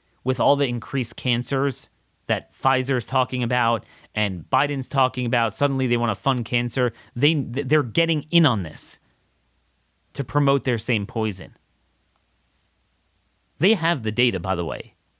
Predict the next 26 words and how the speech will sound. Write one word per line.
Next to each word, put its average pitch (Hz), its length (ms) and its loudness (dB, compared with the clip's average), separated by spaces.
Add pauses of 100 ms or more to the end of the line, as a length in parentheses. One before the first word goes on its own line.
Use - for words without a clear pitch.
(360)
We 156 120 4
don't 160 160 2
have 85 240 -6
it. - 160 -12
They 156 180 2
have 131 260 -2
it. - 120 -18 (420)
Because 139 300 2
if 113 140 -4
you 165 200 -4
look 143 400 0
in 127 280 -4
Medicare 143 580 2
and 120 260 -4
Medicaid 110 520 -4 (260)
billing 131 480 2
codes, 92 520 -2
you 104 100 -4
would 92 160 -8
see 101 160 -6
it. - 200 -20 (760)
They 110 80 0
have 113 100 0
access 98 440 -2
to - 160 -12
it. - 160 -20